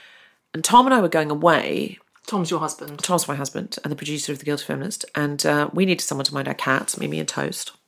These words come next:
Speaker 1: And so I said, "We've got a spare room." And we just knocked through. We only newly had a spare room. We'd knocked through to the attic, so we'd put our own bedroom and bathroom upstairs.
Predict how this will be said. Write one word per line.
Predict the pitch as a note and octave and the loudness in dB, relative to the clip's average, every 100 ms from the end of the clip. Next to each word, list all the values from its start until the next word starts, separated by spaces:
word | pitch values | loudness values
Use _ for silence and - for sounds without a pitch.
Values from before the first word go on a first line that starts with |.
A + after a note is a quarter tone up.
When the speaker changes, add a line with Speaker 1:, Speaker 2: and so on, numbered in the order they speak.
| - | -8
Speaker 1:
And | D#3+ | -2
so | F#3 | 0
I | F3 | 0
said, | G3 F3 - | 0 -2 -4
"We've | F3 F3+ | -4 0
got | E3 | -2
a | |
spare | - D#3 C#3+ | 0 0 0
room." | C#3+ C3+ | -2 -4
And | C3 | -2
we | D#3 | 2
just | G#3 G#3 | 4 4
knocked | F#3+ - - | 6 4 4
through. | E3 | 4
We | D3+ | 6
only | G#3+ G#3 | 6 6
newly | F#3+ G3 E3 | 6 4 4
had | C#3+ | -2
a | C#3 | -2
spare | - C#3 | 2 4
room. | C3+ | 2
We'd | C#3 D#3 | 0 0
knocked | E3+ - | 0 0
through | D3+ | -4
to | C#3+ | -2
the | D3+ | -2
attic, | D3 - - - | -2 -6 -8 -6
so | C#3 | -6
we'd | C#3 | -8
put | - - | -8 -6
our | C#3 C#3+ | -2 -2
own | C#3+ | -4
bedroom | D3 D3 - C#3 | -4 -4 -4 -4
and | - - _ _ | -6 -12 _ _
bathroom | - - - | -14 -10 -8
upstairs. | - - D2 C#2 - | -8 -6 -8 -8 -12